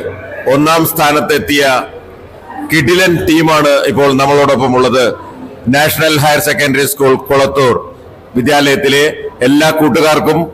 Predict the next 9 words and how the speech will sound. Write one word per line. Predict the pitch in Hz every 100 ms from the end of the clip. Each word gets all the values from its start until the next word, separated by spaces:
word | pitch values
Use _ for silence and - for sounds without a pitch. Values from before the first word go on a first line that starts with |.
| -
അതിന്റെ | 120 127 135 139 135 -
പരിശീലകൻ, | 135 131 147 139 131 123 90 - - - - - - -
ആ, | 131 127 123 117 113 101 - - - - - - - - -
എന്താണ്, | 123 127 123 120
സു-, | - 120
സുബിൻ | - - 143 180 156 -
പയ്യന്നൂർ | 151 156 151 143 120 - - -
എന്ന | 143 143
പരിശീലകനും | 131 139 139 151 151 147 147 135 107